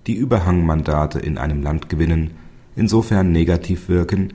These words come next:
als diese Parteien in demselben oder einem anderen Land Mandate verlieren. Umgekehrt ist es auch möglich, dass die Nichtabgabe einer Wählerstimme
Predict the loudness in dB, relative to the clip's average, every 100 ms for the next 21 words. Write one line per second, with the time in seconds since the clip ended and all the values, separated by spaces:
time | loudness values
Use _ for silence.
0 | -14 -20 -20 -12 -6 -4 2 2 2 0
1 | -2 0 2 2 2 0 0 -2 0 0
2 | 0 0 0 0 2 2 2 2 0 2
3 | 2 0 0 -2 -2 -4 -2 -2 -2 -4
4 | -4 -2 0 0 0 -2 -8 -16 -20 -20
5 | -20 -20 -4 0 2 2 2 2 2 -4
6 | -16 -20 -20 -10 -6 -2 -2 2 2 4
7 | 4 4 2 -2 -4 -4 -2 2 2 0
8 | -4 -14 -10 -2 0 0 0 -2 -2 -2
9 | 0 2 0 0 0 2